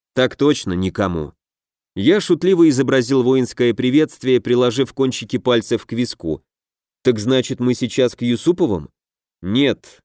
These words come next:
не к Юсуповым". Дельвик улыбнулся одними уголками рта. "Но там тоже пригодятся твои особые таланты".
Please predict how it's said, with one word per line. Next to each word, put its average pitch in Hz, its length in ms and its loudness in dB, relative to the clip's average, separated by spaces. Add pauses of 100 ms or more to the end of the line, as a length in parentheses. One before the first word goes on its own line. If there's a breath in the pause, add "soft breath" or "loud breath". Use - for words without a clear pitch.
не 190 200 -2
к - 80 -14
Юсуповым". 95 760 -2 (360)
Дельвик 175 500 2
улыбнулся 147 580 2
одними 131 340 0
уголками 120 580 0
рта. 85 420 -4 (760)
"Но 120 180 0
там 196 340 -2
тоже 143 340 2
пригодятся 123 880 0 (260)
твои 113 300 2
особые 104 480 0
таланты". 92 680 -4